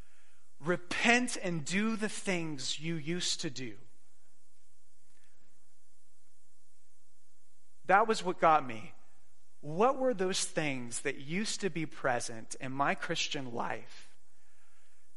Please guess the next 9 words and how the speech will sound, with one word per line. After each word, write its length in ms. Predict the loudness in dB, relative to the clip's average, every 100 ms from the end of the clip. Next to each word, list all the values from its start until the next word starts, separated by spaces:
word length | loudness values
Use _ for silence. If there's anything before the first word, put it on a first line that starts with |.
| -4 -4 -4 0 4
They 140 | 6
once 420 | 10 10 10 8
were 140 | 8 12
there, 480 | 12 12 10 6 4
and 160 | 4
they're 120 | 6
not 200 | 8 6
here 420 | 6 2 2 0 0
anymore. 540 | -2 -2 -2 -4 -4